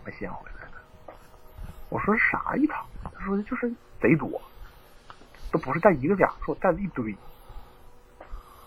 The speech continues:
他说的，我说：“那咋整啊？”他就，他都没跟我说，说让我，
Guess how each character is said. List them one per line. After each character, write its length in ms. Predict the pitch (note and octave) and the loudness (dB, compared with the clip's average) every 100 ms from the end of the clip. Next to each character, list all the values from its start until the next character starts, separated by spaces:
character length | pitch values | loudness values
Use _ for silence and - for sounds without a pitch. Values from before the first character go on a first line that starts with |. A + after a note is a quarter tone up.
| - - - | -20 -20 -18
他 140 | - G#3+ | -10 2
说 220 | A#3 A#3 | 6 10
的， 280 | B3 B3 A3 - | 10 8 4 -4
我 80 | - | -8
说 120 | - | -4
：“那 100 | F#3+ G#3 | 0 0
咋 120 | G#2 | -2
整 80 | G2+ | -4
啊？” 140 | - - - - - - - - - - - - - - - | -12 -14 -16 -20 -16 -14 -14 -14 -18 -18 -20 -20 -20 -16 4
他 180 | D#3+ | 8
就， 220 | D#3 F#3+ F3+ | 8 4 -4
他 160 | - G3 | 2 4
都 120 | F#3+ | 4
没 160 | G3 B3+ | 0 0
跟 140 | F3 | 0
我 80 | B2 | -2
说， 280 | - B2+ B2+ | -6 -6 -4
说 100 | B2+ | 0
让 200 | D3 B2+ | 0 0
我， 140 | - | -8